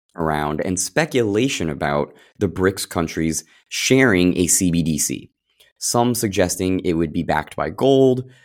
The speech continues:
but that's actually been outright denied by officials from several of the member countries. This year's brics summit is actually coming up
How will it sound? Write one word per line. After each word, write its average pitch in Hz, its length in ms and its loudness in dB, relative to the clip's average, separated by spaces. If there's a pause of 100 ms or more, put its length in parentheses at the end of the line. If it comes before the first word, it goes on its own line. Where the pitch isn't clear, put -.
(260)
but 107 280 4
that's 113 220 4
actually 95 380 0
been 85 280 -2
outright 90 480 0
denied 78 720 -2
by 76 140 0
officials 80 520 -4
from 76 200 -8
several 95 560 0
of 80 100 -2
the 78 140 -2
member 73 300 -6
countries. - 540 -8 (720)
This 147 240 2
year's 175 180 2
brics 117 240 -2
summit 87 340 0
is 82 120 -2
actually 95 340 -2
coming 92 380 -4
up 90 220 -2